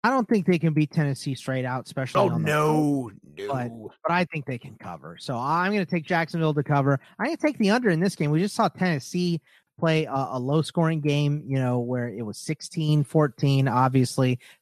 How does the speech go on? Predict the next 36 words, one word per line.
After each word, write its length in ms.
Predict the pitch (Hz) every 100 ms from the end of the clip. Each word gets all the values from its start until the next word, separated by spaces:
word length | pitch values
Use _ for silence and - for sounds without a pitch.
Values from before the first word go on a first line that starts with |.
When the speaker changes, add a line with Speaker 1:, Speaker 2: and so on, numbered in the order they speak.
| 117
Speaker 1:
Gostkowski 580 | 113 - 139 139 - 135
wasn't 280 | 127 117 110
great, 200 | 127 185
but 120 | 156
Gostkowski's 680 | 175 240 - 240 254 254 185
gonna 200 | 220 190
matter 440 | 160 208 - - _ _ _ -
in 140 | 131
this 160 | 117 -
game. 280 | 90 71 -
So, 420 | - 151 139 131 - _ _ -
uh, 300 | 120 120 113
I'm 140 | 127 226
gonna 140 | 302
take 180 | 233 208
Jacksonville, 840 | 160 160 170 180 160 160 160 151 _ _
and 100 | 123
I'm 60 | 170
gonna 120 | 214
take 240 | - 170 -
the 160 | 143
under 400 | 139 139 139 131
on 180 | 127 123
this 220 | 117 110
one. 100 | 127
This 220 | 135 147 180
looks 220 | 180 -
like 180 | 160 147
a, 180 | 131 107
a 60 |
nice 420 | 135 151 160 - -
slugfest 600 | 147 135 117 135 117 -
type 220 | 117 104
of 120 | 98
a 40 | 98
game. 300 | 82 69